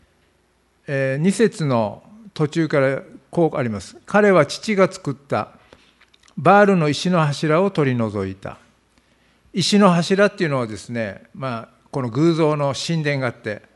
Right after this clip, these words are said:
隙間とか壁とかくぼみにこう設置する、まあ、本体と同じ役割をする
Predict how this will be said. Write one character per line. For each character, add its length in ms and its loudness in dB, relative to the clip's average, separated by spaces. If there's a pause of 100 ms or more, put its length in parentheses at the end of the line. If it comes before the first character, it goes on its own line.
(460)
隙 320 -2
間 140 2
と 140 -2
か 160 2 (200)
壁 260 -2
と 120 -4
か 120 -4
く 160 -10
ぼ 160 0
み 160 -4
に 340 -4 (520)
こ 220 -2
う 200 -10 (380)
設 480 -4
置 40 -2
す 160 -8
る、 320 0 (800)
ま 400 -2
あ、 40 -20
本 280 4
体 240 2
と 200 -8
同 180 0
じ 100 -4
役 260 2
割 240 2
を 80 0
す 200 -6
る 340 -4